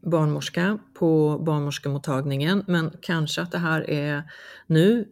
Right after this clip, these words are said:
när vi sänder det här lite i uppstart så att alla kanske en, inte har fått, eh, riktig information och uppdaterade.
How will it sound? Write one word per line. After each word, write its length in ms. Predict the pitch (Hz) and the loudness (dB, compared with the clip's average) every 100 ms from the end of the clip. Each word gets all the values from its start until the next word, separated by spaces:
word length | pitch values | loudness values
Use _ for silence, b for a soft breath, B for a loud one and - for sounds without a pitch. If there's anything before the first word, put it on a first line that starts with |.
| - | -4
när 280 | 175 160 156 | 0 2 2
vi 140 | 151 | 0
sänder 380 | 160 165 151 147 | 2 2 2 0
det 60 | 160 | 0
här 480 | 220 175 - 180 - | 0 0 -2 -6 -6
lite 840 | 165 160 160 - - 160 151 151 156 _ _ | 0 2 0 -2 -2 2 2 2 -2 _ _
i 160 | 170 165 | 2 6
uppstart 760 | 220 - - - - 214 - - | 4 2 -2 -2 0 -2 -2 -8
så 240 | - - | -8 -4
att 200 | 147 - - | -6 -8 -8
alla 240 | 170 160 | -2 -2
kanske 340 | 175 143 135 135 | -2 -4 -4 -4
en, 260 | 147 143 - _ - | -2 -4 -4 _ 0
inte 400 | 175 151 - 147 | 0 0 -2 -2
har 400 | 143 135 143 139 143 | 0 -2 -2 -4 -8
fått, 600 | - 156 139 _ _ _ | -6 -2 -2 _ _ _
eh, 60 | 147 139 | -4 -2
riktig 340 | 160 165 220 | -2 2 4
information 640 | 247 214 180 156 156 147 | 4 4 2 2 0 -2
och 120 | 139 139 | -2 -4
uppdaterade. 720 | - 135 139 123 123 - - | -4 -6 -4 -4 -4 -6 -8